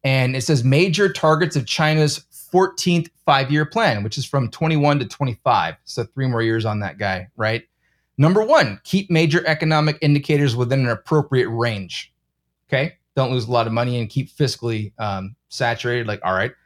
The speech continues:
Number two, above seven percent annual growth in research and development spending. So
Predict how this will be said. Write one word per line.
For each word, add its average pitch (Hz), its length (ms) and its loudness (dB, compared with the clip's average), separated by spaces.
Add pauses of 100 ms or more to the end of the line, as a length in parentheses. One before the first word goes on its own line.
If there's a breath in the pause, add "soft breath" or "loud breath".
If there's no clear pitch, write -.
(280)
Number 170 160 2
two, 208 220 2
above 165 300 4
seven 202 360 0
percent 196 400 -2
annual 170 300 2
growth 160 320 0
in 123 180 0
research 180 480 0
and 135 200 2
development 143 680 2
spending. 120 720 -2 (680)
So 131 400 0